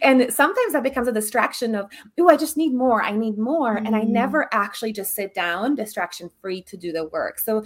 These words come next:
Speaker 1: noticing where you're distracting yourself from the, from the bigger picture of what you're doing.
Speaker 2: Mm. What part of us do you think within us wants to distract itself from doing the work?
Speaker 1: Mm, yeah.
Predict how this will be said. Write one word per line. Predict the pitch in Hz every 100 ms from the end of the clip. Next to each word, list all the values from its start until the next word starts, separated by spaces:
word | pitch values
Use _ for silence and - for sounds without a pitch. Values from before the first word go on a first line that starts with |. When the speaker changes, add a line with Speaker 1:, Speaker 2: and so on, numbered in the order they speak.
| - -
Speaker 1:
noticing | 226 233 240 277 320 311 - 202 185
where | 190 202
you're | 226 208 190
distracting | - 196 190 - 269
yourself | 277 285 277 285 -
from | 208 185
the, | 180 170 - -
from | 202
the | 202
bigger | 185 226 226 220 208
picture | - 214 - 202 180
of | 170
what | 190 190
you're | 180
doing. | 165 175 - - 214 - _ _
Speaker 2:
Mm. | 262 233 220 214 208
What | 226 330
part | - 320 262
of | 240 233
us | 226 226 - - - -
do | -
you | 220
think | 208 233 220 -
within | 226 226
us | 214 208 -
wants | 233 233
to | - 202
distract | 214 - 220 202 -
itself | 208 - - 202 196 202
from | - 196 196 202 196 -
doing | 214 202
the | 196
work? | 196 196 - -
Speaker 1:
Mm, | 202 202 196 190 185 175 170
yeah. | 180 180 180 160 160